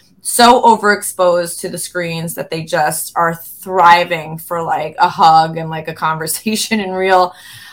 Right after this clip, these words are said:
um, relationships, which is good news. I'm hoping the next generation will actually, you know, turn some shit around, turn this, this boat around.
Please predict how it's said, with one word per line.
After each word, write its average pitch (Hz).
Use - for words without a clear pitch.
um, 170
relationships, 175
which 233
is 254
good 311
news. 233
I'm 214
hoping 208
the 196
next 190
generation 180
will 160
actually, 165
you 180
know, 160
turn 175
some 165
shit 165
around, 147
turn 196
this, 180
this 196
boat 175
around. 156